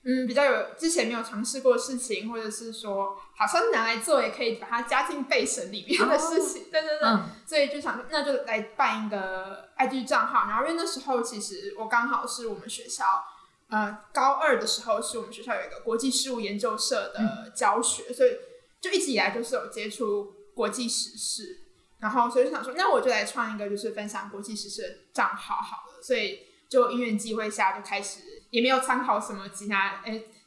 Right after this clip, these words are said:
Speaker 1: 有没有什么前辈他们怎么创办，我就自己脑子一热就直接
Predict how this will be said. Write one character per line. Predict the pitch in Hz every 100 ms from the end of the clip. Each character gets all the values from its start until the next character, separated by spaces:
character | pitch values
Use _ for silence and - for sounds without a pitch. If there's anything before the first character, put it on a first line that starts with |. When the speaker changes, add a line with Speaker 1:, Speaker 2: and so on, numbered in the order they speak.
| -
Speaker 1:
有 | 226
没 |
有 | 233
什 | 233
么 |
前 | 214 - 220
辈 | 214 233
他 | 220
们 | 208
怎 | 180
么 |
创 | 208 - 208
办， | 208 196
我 |
就 | 214
自 | 226
己 | 190 190 -
脑 | 214 202
子 | 208
一 | 208 233
热 | 254 233
就 | 226
直 | 208
接 | 202 202 190 208 226